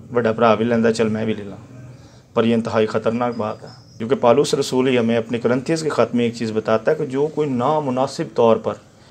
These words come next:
इस मेज़ के पास आता और इसमें से खाता पीता, वो सज़ा के लायक ठहरेगा। अगर हमें खाते और पीते वक्त खुदावंद के बदन और खुदावंद के खून का भेद नहीं मालूम कि किस लिए बहाया गया और किस लिए तोड़ा गया,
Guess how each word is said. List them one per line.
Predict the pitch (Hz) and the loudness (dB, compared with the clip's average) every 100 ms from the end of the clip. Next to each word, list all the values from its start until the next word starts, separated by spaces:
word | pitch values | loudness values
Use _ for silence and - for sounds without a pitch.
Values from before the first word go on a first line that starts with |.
| - - | -8 -4
इस | - | 0
मेज़ | 117 113 | 0 2
के | 131 | 0
पास | 113 113 113 | 4 6 6
आता | 117 147 | 4 6
और | 165 | 6
इसमें | 151 135 | 4 -2
से | 131 | -4
खाता | 117 117 110 131 | -2 -2 2 2
पीता, | 131 135 160 | 2 2 2
वो | |
सज़ा | 160 120 117 139 | 2 2 4 4
के | - | 4
लायक | 127 113 113 | 0 0 -4
ठहरेगा। | 110 110 113 113 - | -4 -6 -8 -8 -2
अगर | 120 160 | 4 4
हमें | 156 160 | 4 2
खाते | - 127 127 185 185 | 2 4 4 6 6
और | 180 | 6
पीते | - 165 - 202 | 4 -2 4 6
वक्त | 139 117 - - - - - | 6 4 0 -20 -20 -20 0
खुदावंद | 139 139 151 151 | 6 6 6 4
के | 147 | 4
बदन | 123 139 156 | 6 4 6
और | 143 | 4
खुदावंद | - 127 135 139 | 6 4 6 4
के | 139 | 2
खून | - 151 170 | 2 2 2
का | 139 113 - - - - | 2 2 0 -14 -16 -2
भेद | 135 170 185 | 2 4 4
नहीं | 156 156 | 2 2
मालूम | 127 117 117 113 - - 151 | 2 0 -4 -8 -16 -8 -2
कि | 160 | -2
किस | 160 196 180 | 0 -2 4
लिए | 185 | 6
बहाया | 139 127 127 135 | 8 8 8 8
गया | 143 | 10
और | 139 | 8
किस | 147 - 139 | 6 -4 4
लिए | 147 | 6
तोड़ा | 143 117 117 | 8 6 4
गया, | 110 110 | 2 -2